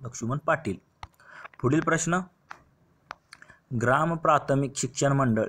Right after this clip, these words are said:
या संस्थेची स्थापना कोणी केली होती? तर कोणी केली होती? तर त्याने महर्षी धोंडो केशव कर्वे यांनी केली होती. लक्षात ठेवा,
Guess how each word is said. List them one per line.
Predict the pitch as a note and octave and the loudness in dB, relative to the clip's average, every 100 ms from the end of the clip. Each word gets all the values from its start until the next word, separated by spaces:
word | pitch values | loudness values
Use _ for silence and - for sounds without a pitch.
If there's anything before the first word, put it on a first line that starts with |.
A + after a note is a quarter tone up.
| - | -2
या | A2+ | -2
संस्थेची | B2 C3+ B2 B2+ B2+ | 0 0 -2 -2 -4
स्थापना | C3 B2+ A#2 B2 F3 - _ _ - | 0 -2 0 -4 -4 -8 _ _ -2
कोणी | D#3 C3+ | 2 2
केली | A#2+ A#2 G2+ | 2 2 2
होती? | F#2+ - | -2 -6
तर | - - | -18 -14
कोणी | B2 C3+ C#3 | -4 -2 0
केली | D3+ D3 | -2 -2
होती? | D3+ C#3+ D3+ | -2 -2 -2
तर | D3 | -2
त्याने | C#3+ C#3+ D#3+ | 0 0 0
महर्षी | C#3+ B2 B2+ - | 0 2 0 0
धोंडो | C#3 B2+ B2+ | 0 2 0
केशव | C3+ C3 A2+ - | 0 -2 -2 -4
कर्वे | - C#3 G#2 G#2 | -2 0 2 2
यांनी | G#2 G2+ | 0 -2
केली | - | -6
होती. | G2 G#2 | -8 -6
लक्षात | G#2+ G#2+ | -6 -4
ठेवा, | A#2+ | -4